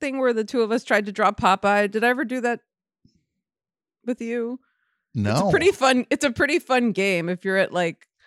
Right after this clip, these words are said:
Speaker 1: a restaurant or something and there's, like, a pad of paper or, like,
Speaker 2: Mm-hmm.
Speaker 1: you have a pen. It's a fun challenge. It's called Draw Popeye.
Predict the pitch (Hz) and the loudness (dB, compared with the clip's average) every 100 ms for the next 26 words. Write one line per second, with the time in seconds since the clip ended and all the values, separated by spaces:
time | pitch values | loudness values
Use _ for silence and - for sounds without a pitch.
0 | _ _ _ _ - 180 175 202 - 202 | _ _ _ _ -6 0 0 0 0 2
1 | 196 208 214 208 208 190 175 165 170 160 | 2 0 -2 -2 0 0 -2 -2 -2 -2
2 | - _ _ _ - 180 _ _ - 175 | -6 _ _ _ -8 -8 _ _ -6 0
3 | 165 175 170 185 151 156 165 165 156 147 | 0 0 -4 -6 -6 -4 -2 0 0 -2
4 | 131 113 110 117 139 147 156 165 151 156 | -2 -2 -2 -4 -6 -6 -6 -4 -2 -2
5 | 185 - _ _ _ - 214 320 262 - | -6 -8 _ _ _ -4 -2 0 0 2
6 | 262 269 - 208 208 175 170 - 208 156 | 4 4 4 4 4 2 -2 0 0 0
7 | 170 180 196 - 180 175 151 98 87 214 | 0 0 2 2 2 2 -2 -6 -6 -8